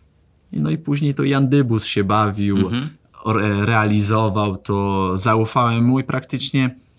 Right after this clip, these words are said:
Speaker 1: to, co zrobił, dziewięćdziesiąt osiem, dziewięćdziesiąt dziewięć procent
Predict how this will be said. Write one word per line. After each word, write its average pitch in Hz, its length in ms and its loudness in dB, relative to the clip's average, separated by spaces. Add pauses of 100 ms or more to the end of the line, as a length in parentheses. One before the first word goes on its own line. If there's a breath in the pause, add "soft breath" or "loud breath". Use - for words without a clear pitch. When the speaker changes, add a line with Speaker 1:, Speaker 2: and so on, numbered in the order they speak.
(360 soft breath)
Speaker 1:
to, 143 120 0
co 135 180 0
zrobił, 139 300 0
dziewięćdziesiąt 127 680 -2
osiem, 131 300 -2
dziewięćdziesiąt 120 520 0
dziewięć 123 320 0
procent 131 600 -2